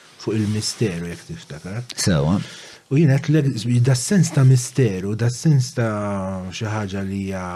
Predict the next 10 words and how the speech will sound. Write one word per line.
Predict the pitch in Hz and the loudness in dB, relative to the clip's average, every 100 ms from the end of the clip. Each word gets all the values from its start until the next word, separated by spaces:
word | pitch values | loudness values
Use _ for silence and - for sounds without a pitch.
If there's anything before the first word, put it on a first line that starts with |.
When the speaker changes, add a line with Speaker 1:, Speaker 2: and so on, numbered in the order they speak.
| 87 85 85 | -8 -8 -8
Speaker 1:
mhix | 85 95 95 101 95 | -8 -8 -8 -8 -10
kwantifikabbli, | - 98 90 - 95 98 101 87 78 80 98 120 _ _ _ _ | -8 -8 -6 -8 -8 -8 -8 -8 -10 -10 -12 -14 _ _ _ _
jiena | - 156 107 131 | -4 -2 2 0
nsiba | 123 123 107 123 | 0 -2 -2 -2
fil-passat, | 123 120 120 127 - 147 92 | 0 -4 -2 -6 -4 -6 -4
allura | 113 160 131 | -4 0 -2
xi | - 127 | 0 -2
kultant | 139 160 139 127 | -2 0 -2 -2
ikolli | 127 123 127 | -2 0 2
bżonna, | 127 127 135 82 76 | 2 0 -2 -4 -8